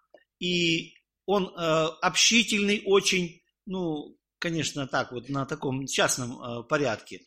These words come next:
Э, в служении вы его не увидите. Вот в стихотворении или проповедь, или спеть что-то он не способен.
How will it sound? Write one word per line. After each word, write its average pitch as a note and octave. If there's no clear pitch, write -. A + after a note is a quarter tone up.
Э, C3+
в -
служении G3
вы D#3+
его D#3+
не D#3
увидите. E3
Вот D#3
в -
стихотворении G3+
или F#3
проповедь, F#3
или G3
спеть B3
что-то E3+
он G3+
не D#3+
способен. D3